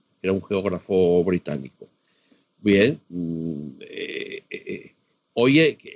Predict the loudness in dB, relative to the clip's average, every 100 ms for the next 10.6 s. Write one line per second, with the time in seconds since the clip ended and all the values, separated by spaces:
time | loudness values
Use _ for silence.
0 | -4 0 2 2 2 0 0 0 -4 -6
1 | -6 -4 -4 -6 -8 -4 -2 -2 -2 -2
2 | 0 0 0 0 -4 -2 -2 0 0 -2
3 | -6 0 4 4 2 -2 0 0 0 -2
4 | 0 2 2 0 -2 -4 -4 -6 -4 -2
5 | -2 0 2 4 2 0 -6 _ _ _
6 | _ _ -6 -6 -6 -4 -4 -2 -2 -2
7 | -6 -6 -4 0 0 0 -2 -4 -4 -4
8 | -4 -2 0 4 6 6 6 2 -2 _
9 | _ _ -2 0 2 0 0 0 2 2
10 | 2 0 -2 0 2 0